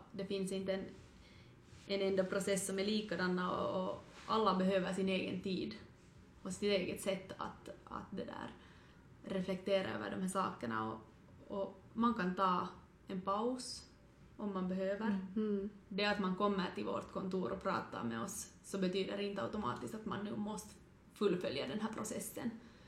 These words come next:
Speaker 1: Utan man kan säga att okej, tack, nu fick jag den informationen som jag ville ha. Nu är jag inte intresserad mera. Och man behöver inte heller någonsin vara intresserad. Vilket kanske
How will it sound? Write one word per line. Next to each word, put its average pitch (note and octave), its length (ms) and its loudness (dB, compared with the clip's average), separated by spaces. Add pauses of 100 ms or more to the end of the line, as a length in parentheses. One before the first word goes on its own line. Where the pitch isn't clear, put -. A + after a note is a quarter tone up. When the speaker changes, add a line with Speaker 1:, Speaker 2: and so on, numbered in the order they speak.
(380)
Speaker 1:
Utan F#3+ 300 -4
man G3 160 -2
kan G#3+ 180 -6
säga - 300 -6
att - 160 -8
okej, C#4+ 340 0
tack, B3 220 -6
nu A#3+ 120 2
fick A3 220 -4
jag B3+ 80 -2
den A#3 180 0
informationen G#3 600 -4
som A3+ 120 -6
jag G#3 80 -6
ville - 180 -6
ha. A3 300 -6 (200)
Nu B2 200 -4 (100)
är F2 100 -6
jag - 120 -10
inte A#3 160 -6
intresserad A#3 580 -6
mera. B3 240 -6 (380)
Och A3 100 6
man A#3+ 160 8
behöver A#3 360 6
inte A3 240 2
heller G#3+ 400 4 (400)
någonsin A3+ 640 6
vara F#3 200 2
intresserad. G#3 640 -2 (1160)
Vilket G#3+ 320 2
kanske G3 360 0